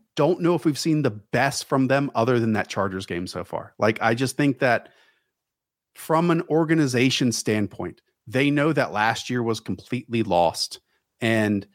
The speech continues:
it is a group that you grow with, that you develop with during the season, and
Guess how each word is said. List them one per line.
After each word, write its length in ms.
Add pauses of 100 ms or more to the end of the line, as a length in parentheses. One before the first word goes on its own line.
(300)
it 280
is 280
a 60
group 460
that 200
you 240
grow 340
with, 400
that 220
you 340
develop 600
with 280 (220)
during 420
the 80
season, 560 (420)
and 460